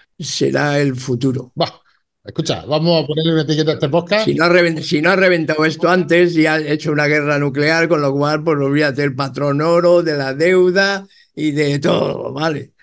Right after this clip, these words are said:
Speaker 1: No seamos alarmistas. Yo no veré, eh, que el sistema este actual se vaya al garete, pero vamos, tiene un camino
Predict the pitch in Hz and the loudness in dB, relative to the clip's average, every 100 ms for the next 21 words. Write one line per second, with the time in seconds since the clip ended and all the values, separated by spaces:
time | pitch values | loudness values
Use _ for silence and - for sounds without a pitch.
0 | _ - 147 156 156 151 147 139 139 135 | _ -4 0 0 0 -2 -2 0 0 0
1 | 165 175 175 170 190 _ _ _ _ - | 0 0 0 -4 -4 _ _ _ _ -16
2 | - 180 277 190 131 139 170 127 - _ | -2 2 2 2 -2 2 2 0 -8 _
3 | _ _ - 143 165 156 143 151 143 156 | _ _ -12 -6 -4 -4 -4 -6 -6 -2
4 | 165 160 151 147 151 - 147 143 135 139 | 0 2 0 -2 -4 -2 0 0 -4 -4
5 | 143 139 139 147 143 139 - - - 143 | -6 -4 -2 -2 -2 -6 -20 -10 -2 0
6 | 151 151 135 127 151 185 143 127 - _ | 2 2 0 0 0 0 -2 -4 -18 _
7 | - - - 151 147 - 160 180 175 170 | -8 -4 -2 0 0 0 2 2 2 0
8 | 180 190 214 - | 0 0 0 -4